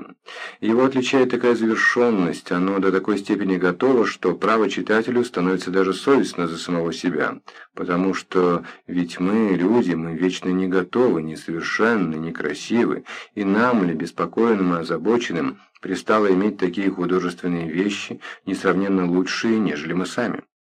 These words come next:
Майковская камея заканчивается на такой подробности, дальше и мельче которой уже ничего не придумаешь. После этого штриха для описания не остается уже ничего. Точка у Майкова вполне законна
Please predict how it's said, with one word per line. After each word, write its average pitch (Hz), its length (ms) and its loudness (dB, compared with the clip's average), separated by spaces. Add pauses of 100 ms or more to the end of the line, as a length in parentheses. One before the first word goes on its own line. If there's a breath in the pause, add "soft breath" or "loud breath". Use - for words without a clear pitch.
(800 loud breath)
Майковская 131 640 2
камея 147 560 4
заканчивается 131 760 2
на 113 120 2
такой 110 260 2
подробности, 120 760 2
дальше 107 520 2
и 101 40 0
мельче 101 360 0
которой 127 460 2
уже 101 300 0
ничего 98 560 2
не 101 140 0
придумаешь. 98 800 -2 (320 loud breath)
После 95 340 0
этого 85 240 -2
штриха 120 640 -2 (180)
для 92 240 2
описания 117 640 0
не 101 140 2
остается 92 560 0
уже 95 240 2
ничего. 92 560 -2 (800 loud breath)
Точка 165 320 0
у 147 60 4
Майкова 143 440 4
вполне 120 540 4
законна 113 800 2